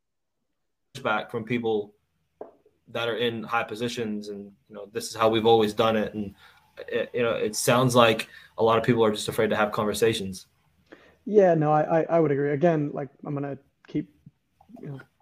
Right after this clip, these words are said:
Speaker 2: touting him and, and having worked for Jay,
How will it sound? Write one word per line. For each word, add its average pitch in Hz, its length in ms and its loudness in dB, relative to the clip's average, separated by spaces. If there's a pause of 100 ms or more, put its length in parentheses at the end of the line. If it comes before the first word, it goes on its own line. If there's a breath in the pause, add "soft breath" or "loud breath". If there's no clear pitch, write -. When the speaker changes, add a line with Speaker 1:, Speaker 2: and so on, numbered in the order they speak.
(160)
Speaker 2:
touting 143 360 -8
him 143 240 -8
and, 143 160 -8
and 143 420 -6 (280)
having 156 260 0
worked 147 200 0
for - 100 -6
Jay, 139 600 -2